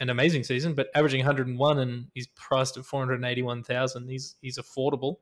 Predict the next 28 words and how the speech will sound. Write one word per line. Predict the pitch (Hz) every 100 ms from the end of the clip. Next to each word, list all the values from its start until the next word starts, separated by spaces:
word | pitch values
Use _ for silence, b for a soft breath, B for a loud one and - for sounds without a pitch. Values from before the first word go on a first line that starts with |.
| b b b b b -
Uh, | 127 131 127 -
and | 135 -
j-, | - -
even, | 170 175 151 131 -
like, | 131 117
a |
guy | 127 135
like | 127 120
James | - 123 120
Harms, | - 127 120 127
whose | 131
floor | - 143 147 143
is | 127
really | 127 123 123
low, | 123 123
but | 123
his | 120 -
ceiling | - 127 127 123
is | 117
really | 127 127
high. | 127 127 156 b b b b _
He's | 127 127
three | 143
hundred | 131 123 117
and |
eighty-eight | 123 120 120 113 -
thousand | - 120 120 123
dollars. | 120 117 117